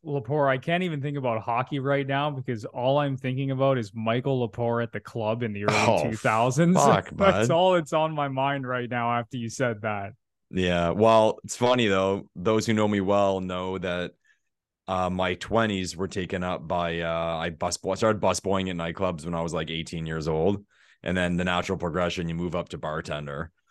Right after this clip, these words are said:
Speaker 2: So I bartended all the way through university and some years after. It was tough, man. It's tough to get out of it. Like, all my friends were getting real jobs after we graduated. And here I am. I'm like, I work,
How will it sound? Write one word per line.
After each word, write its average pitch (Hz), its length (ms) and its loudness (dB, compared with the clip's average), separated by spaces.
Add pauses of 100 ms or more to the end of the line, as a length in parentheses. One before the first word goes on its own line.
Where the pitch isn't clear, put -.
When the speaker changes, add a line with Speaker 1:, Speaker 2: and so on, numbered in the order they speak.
(120)
Speaker 2:
So 85 320 4
I 82 160 4
bartended 87 540 0
all 82 160 4
the 85 40 2
way 82 200 2
through 85 180 -4
university 85 800 -2
and 82 140 -4
some 80 160 -4
years 78 260 -4
after. 85 580 0 (280)
It - 60 -2
was 120 140 2
tough, 143 320 4
man. 85 140 0
It's - 100 -4
tough 156 160 4
to 254 80 2
get 107 160 4
out 98 180 4
of 82 60 -2
it. 80 180 -8 (200)
Like, 104 100 4
all 123 120 6
my 143 100 6
friends 110 260 0
were 107 100 -4
getting 101 240 -2
real 90 200 -6
jobs 101 640 -4
after 95 260 -6
we 90 120 -4
graduated. 101 800 -2 (180)
And 117 120 -4
here 120 180 2
I 98 220 0
am. 80 200 -8
I'm 90 100 -10
like, 90 200 -6
I 90 120 -4
work, 90 280 -2